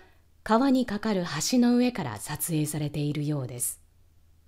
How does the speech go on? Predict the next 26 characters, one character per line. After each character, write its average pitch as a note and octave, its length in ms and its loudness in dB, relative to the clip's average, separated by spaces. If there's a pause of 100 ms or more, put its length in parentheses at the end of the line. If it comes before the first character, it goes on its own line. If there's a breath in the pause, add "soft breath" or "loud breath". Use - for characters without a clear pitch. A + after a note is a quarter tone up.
(2250)
画 G3+ 120 4
面 A3+ 280 2
左 G#3+ 400 0
手 A3 100 -2
か G3 160 -6
ら F#3+ 160 -4 (500 soft breath)
全 A3 220 4
焼 A#3+ 260 0
し - 120 -6
た G#3+ 260 -2 (160)
当 A#3+ 200 4
時 G3+ 160 0
の D#3+ 260 -2 (100)
両 G3+ 240 4
国 B3+ 140 2
国 A#3+ 460 0
技 B3 60 2
館 G#3 220 -4
が C3 140 -4
見 D#3 180 -4
え D3+ 60 -8
て C3 120 -12
き B2 140 -12
ま B2+ 120 -10
し - 160 -6
た。 - 120 -14